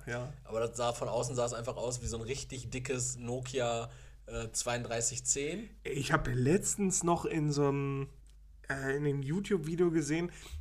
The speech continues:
Speaker 1: es gab Spiele, die extra für dieses N-Gage von Nokia entwickelt worden
Speaker 2: Dieses
Speaker 1: sind.
Speaker 2: N-Gage, was aussah, als hätte so ein altes Nokia-Handy ein Game Boy Advance gefickt.
Speaker 1: <laughs> Ja, genau.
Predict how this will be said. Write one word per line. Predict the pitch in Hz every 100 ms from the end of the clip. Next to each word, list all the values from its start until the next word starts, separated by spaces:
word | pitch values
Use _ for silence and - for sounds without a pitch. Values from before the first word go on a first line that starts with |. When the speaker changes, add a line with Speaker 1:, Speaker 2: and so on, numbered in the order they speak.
| -
Speaker 1:
es | - -
gab | 139 165 - - - -
Spiele, | - - - 160 240 180
die | 147 -
extra | 175 - 175
für | -
dieses | 147 147 131 - -
N-Gage | 151 202 202 131 123 123 -
von | 131 131
Nokia | 131 127 127
entwickelt | 110 123 123 127 123
worden | 120 123
Speaker 2:
Dieses | 127 127
Speaker 1:
sind. | 139
Speaker 2:
N-Gage, | 139 165 156
was | 139 135
aussah, | 127 151 160
als | 127 123
hätte | 151 131
so | 123
ein | 123
altes | 123 143 135
Nokia-Handy | 123 139 139 156 143 147
ein | 127
Game | 127 127
Boy | 131
Advance | 117 113 214 -
gefickt. | 240 - 220 - 247 -
Speaker 1:
<laughs> |
Ja, | 247
genau. | 370 220 - 285